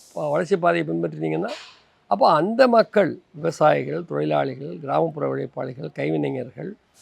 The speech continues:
அ, முறைசாராத்துறை தொழிலாளர்கள், ஆலை தொழிலாளிகள், அ, அப்புறம் மிடில் கிளாஸ், இந்த செக்ஷன் எல்லாமே உழைத்து பிழைக்கிறவர்கள். இவங்க எல்லாருக்குமே வந்து பட்ஜெட்ல நியாயமான ஒரு, அ,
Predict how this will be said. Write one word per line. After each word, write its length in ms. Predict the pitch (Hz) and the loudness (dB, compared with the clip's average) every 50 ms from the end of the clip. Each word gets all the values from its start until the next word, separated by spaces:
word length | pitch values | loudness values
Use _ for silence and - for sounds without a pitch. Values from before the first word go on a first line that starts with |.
| _ _ _ _ _ _ - | _ _ _ _ _ _ 2
அ, 120 | - 190 | 4 4
முறைசாராத்துறை 720 | 175 170 180 208 196 160 190 185 180 165 143 160 156 147 131 | 6 6 6 6 6 6 8 8 8 8 8 4 0 -2 -2
தொழிலாளர்கள், 580 | - 139 147 143 139 135 131 131 127 214 - | -2 -2 0 2 2 0 0 -2 -4 -4 0
ஆலை 300 | - - 254 262 254 220 | 6 6 8 10 10 8
தொழிலாளிகள், 680 | 185 196 175 165 160 156 147 139 135 131 160 208 285 285 - _ _ _ _ _ _ _ _ _ - | 8 4 2 2 2 2 2 2 2 0 0 -2 -4 -6 -12 _ _ _ _ _ _ _ _ _ -6
அ, 180 | 220 220 220 226 | -2 0 2 6
அப்புறம் 460 | 240 233 254 233 - - - 180 233 | 6 6 6 6 6 6 8 10 10
மிடில் 120 | 220 214 220 | 8 8 6
கிளாஸ், 300 | 220 202 180 156 - - | 6 6 6 6 6 2
இந்த 240 | 233 185 156 156 - | 0 0 0 0 0
செக்ஷன் 360 | 160 160 - - 226 233 185 | -2 -4 -4 -4 -2 0 0
எல்லாமே 800 | 156 139 143 170 202 226 220 202 170 139 135 135 143 160 175 - - _ _ _ _ _ _ _ _ _ _ _ _ _ _ _ | 2 2 2 4 6 8 8 8 8 6 4 0 0 0 -2 -4 -6 _ _ _ _ _ _ _ _ _ _ _ _ _ _ _
உழைத்து 480 | - - 160 202 247 262 240 - - 269 | 6 8 10 12 12 12 10 8 2 2
பிழைக்கிறவர்கள். 640 | 240 233 185 170 156 160 147 139 135 123 - - - _ _ _ _ _ _ _ _ _ | 4 6 6 6 6 4 0 0 -2 -4 -8 -14 -20 _ _ _ _ _ _ _ _ _
இவங்க 180 | - 208 202 196 | 2 6 8 8
எல்லாருக்குமே 520 | 190 208 254 277 269 254 226 262 277 302 | 10 10 10 10 10 8 6 4 6 6
வந்து 360 | 311 294 269 262 262 277 285 254 | 6 6 4 2 0 0 2 4
பட்ஜெட்ல 760 | 214 196 202 185 214 220 202 175 185 196 226 233 220 196 180 165 | 4 4 4 6 4 2 2 2 2 2 4 4 4 4 4 2
நியாயமான 520 | 147 151 151 160 160 160 165 165 180 185 | 2 2 0 2 2 4 4 4 4 4
ஒரு, 440 | 175 160 147 139 139 131 131 123 123 120 120 120 135 135 _ _ _ _ _ _ _ _ - | 2 2 0 -2 -4 -4 -4 -6 -8 -8 -10 -12 -14 -18 _ _ _ _ _ _ _ _ -10
அ, 280 | 143 131 123 120 120 | -8 -6 -6 -6 -8